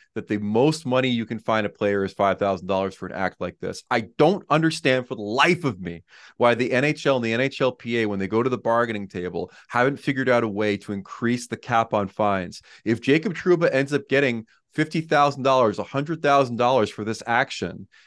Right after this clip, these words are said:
it'll, it'll, it'll serve in, in trying to send the message the league wants to send, which is don't be reckless with your stick, uh, and at least gives him some sort of comeuppance for this action, even if the league doesn't feel like it rises to the level of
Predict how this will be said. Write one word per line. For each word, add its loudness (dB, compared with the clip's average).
it'll, 4
it'll, 4
it'll 4
serve 2
in, -2
in -2
trying 0
to 0
send 0
the -2
message -2
the -14
league -4
wants -2
to -16
send, 0
which -6
is -6
don't 0
be -2
reckless 0
with -6
your -8
stick, 0
uh, 4
and 4
at 0
least -2
gives 0
him -4
some 0
sort 0
of 0
comeuppance 0
for -6
this -4
action, -2
even 2
if 2
the 0
league 0
doesn't -2
feel -2
like 4
it -4
rises 0
to -14
the -12
level 2
of -2